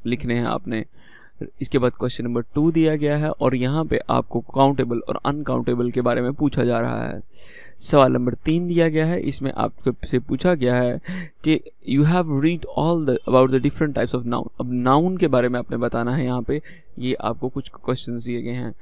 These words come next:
सवाल नंबर चार है, "Suppose your daughter is going to shift a new host, hotel in China।" कि आपकी बेटी चाइना में जा रही है and she is feeling a bit uneasy, उसे अनकंफर्टेबल, she doesn't know the language and culture,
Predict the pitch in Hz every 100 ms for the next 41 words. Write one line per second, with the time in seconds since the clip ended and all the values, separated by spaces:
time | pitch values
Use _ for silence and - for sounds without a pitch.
0 | - - - 135 123 123 120 120 139 147
1 | 160 165 - - 160 160 139 131 123 135
2 | - - 127 120 - 139 147 135 120 -
3 | 143 - - 113 120 135 139 123 120 -
4 | - - - 135 143 123 - - 151 -
5 | - 139 135 - 127 117 - - - 113
6 | 117 120 120 123 127 120 120 131 135 143
7 | 151 170 170 131 123 - 143 143 147 151
8 | 170 151 - - - 151 - 147 135 139
9 | 131 120 - 131 139 143 139 135 120 -
10 | 131 147 196 185 135 127 127 120 131 143
11 | 139 131 120 131 127 123